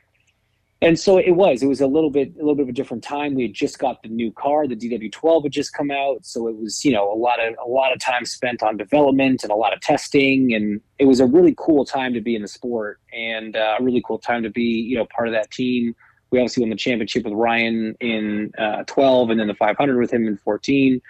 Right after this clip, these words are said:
Uh, we, myself, won, we won a bunch of races in thirteen. So it was, it was a cool, a cool stretch. Um, coming back in, in twenty-one, team had grown. Uh, you know, we're four full-time cars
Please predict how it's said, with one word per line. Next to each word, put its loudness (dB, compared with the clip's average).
Uh, 4
we, 4
myself, 0
won, 0
we 2
won 2
a -2
bunch -2
of 0
races 0
in -12
thirteen. 2
So 2
it 2
was, -2
it 4
was 6
a 2
cool, 2
a -12
cool 0
stretch. -2
Um, -4
coming 0
back 0
in, -2
in -6
twenty-one, -2
team 4
had 2
grown. 0
Uh, -2
you -6
know, -2
we're -2
four 4
full-time -2
cars -2